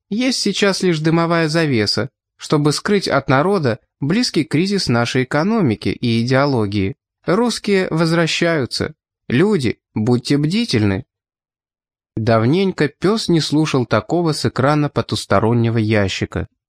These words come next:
Телевизор этот, то ли приснившийся, то ли опять материализовавшийся по ехидному умыслу прилепившегося к нему немыслимого душеприказчика, шипел и хрюкал.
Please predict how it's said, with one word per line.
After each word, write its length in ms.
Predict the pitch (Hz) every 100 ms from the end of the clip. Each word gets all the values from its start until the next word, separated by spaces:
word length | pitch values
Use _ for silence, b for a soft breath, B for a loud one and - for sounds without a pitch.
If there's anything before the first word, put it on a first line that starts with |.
| _ _ _ _
Телевизор 680 | - 127 123 180 185 143 123
этот, 260 | 107 - -
то 120 | - 180
ли 100 | 143
приснившийся, 960 | - 104 - 135 170 - 127 - 117 - _ _
то 120 | - 185
ли 80 |
опять 380 | 147 113 175 180
материализовавшийся 1300 | 151 147 147 143 139 135 139 143 139 - 120 - 117 -
по 60 | -
ехидному 720 | 135 127 - 151 131 127 123 -
умыслу 480 | 139 139 127 131
прилепившегося 920 | 110 120 123 120 131 123 - 117 113 120
к 100 | -
нему 280 | 123 127 -
немыслимого 720 | 113 127 143 127 123 117 113
душеприказчика, 1080 | 107 120 - 113 110 - 160 160 - - 90 - _ _
шипел 520 | - 117 104 - 196
и 160 | 180 143
хрюкал. 640 | - 123 110 101 95 87